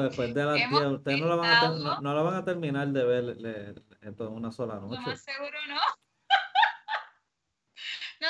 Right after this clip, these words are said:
Speaker 2: sé, yo voy a nosotros, yo voy a nosotros.
Speaker 1: Yo también.
Speaker 2: Este, yo el viernes por el día ya está cleared para poder dormir <laughs> después de terminar de verla.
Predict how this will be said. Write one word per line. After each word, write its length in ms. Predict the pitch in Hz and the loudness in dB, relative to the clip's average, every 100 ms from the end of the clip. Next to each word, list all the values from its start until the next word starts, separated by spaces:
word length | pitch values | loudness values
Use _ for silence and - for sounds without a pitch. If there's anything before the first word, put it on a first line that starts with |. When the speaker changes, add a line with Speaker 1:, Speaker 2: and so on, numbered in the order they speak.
| 330 - | -2 0
Speaker 2:
sé, 80 | 320 | 2
yo 80 | 294 | 2
voy 100 | 277 | 2
a 80 | 294 | 2
nosotros, 380 | 330 330 262 254 | 0 -4 -8 -6
yo 80 | 240 | -2
voy 80 | 226 | -2
a 100 | 240 | -2
nosotros. 560 | 262 226 220 214 202 - 113 | -4 -6 -8 -8 -10 -12 -8
Speaker 1:
Yo 120 | 117 | -6
también. 320 | 123 117 226 | -6 -4 -4
Speaker 2:
Este, 280 | 240 - 220 208 202 196 - 247 | -6 0 4 6 4 2 -2 -8
yo 160 | 233 233 226 247 262 262 233 208 208 - _ _ - | -6 -2 0 2 4 4 6 4 0 -10 _ _ 0
el 220 | 240 220 | 0 2
viernes 400 | 226 214 240 262 | 2 2 2 0
por 140 | 277 | 4
el 140 | 262 240 | 4 4
día 240 | 247 240 226 202 | 4 6 6 6
ya 80 | 220 | 2
está 300 | 226 247 240 | -2 -2 -2
cleared 640 | - 233 226 208 196 226 | -6 -10 -6 -4 -4 -6
para 240 | 220 190 202 | 0 0 0
poder 320 | 202 196 214 | 0 -2 -2
dormir 380 | 226 240 294 - - - - | -4 0 2 2 -2 -10 -8
<laughs> 360 | - 320 - | -6 -6 2
después 260 | 330 285 240 | 2 2 0
de 60 | 254 | 0
terminar 380 | 269 269 262 247 | 2 4 4 2
de 120 | 247 - | -6 -8
verla. 480 | 240 226 220 262 | -4 -4 -2 -2